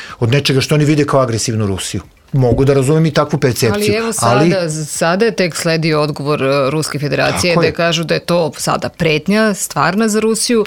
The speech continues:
Speaker 1: Tako je.
Speaker 2: i da će, kaže, najverovatnije preduzeti vojno-tehničke i druge korake odmazde.
Speaker 1: Reč je o tome da je Finska veoma, veoma blizu Sankt Petersburga. E, oni su već došli gotovo na puškomet, e, Sankt Petersburga kada su uzeli Finsku, odnosno kad su
Speaker 2: Jeste.
Speaker 1: uzeli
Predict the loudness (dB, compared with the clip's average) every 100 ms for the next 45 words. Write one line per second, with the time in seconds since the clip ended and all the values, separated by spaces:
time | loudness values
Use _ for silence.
0 | -4 -10 -4 0 2 2 0 -2 0 2
1 | 2 2 0 -2 0 0 0 0 -2 -2
2 | -4 -2 0 2 0 0 -2 -2 -4 -4
3 | -2 -2 -2 -2 -2 -2 -4 -4 0 0
4 | 0 -2 -4 -6 -12 -14 -4 -4 0 0
5 | 0 0 0 0 -2 -4 -2 0 0 -2
6 | -2 -4 -2 0 2 2 0 0 0 -2
7 | -4 -4 -4 -4 -4 -2 -2 0 -4 -4
8 | -12 -14 -18 -18 -16 -8 -2 0 0 0
9 | -2 0 -2 0 2 0 -2 -6 -4 -4
10 | -2 0 0 -2 -4 -2 -4 -4 -6 -14
11 | -12 -10 -8 -8 -8 -4 -2 0 0 0
12 | 2 0 0 -2 -4 -8 -4 -2 -2 0
13 | 0 0 2 0 0 -8 -16 -2 0 0
14 | 0 -2 0 0 2 2 2 0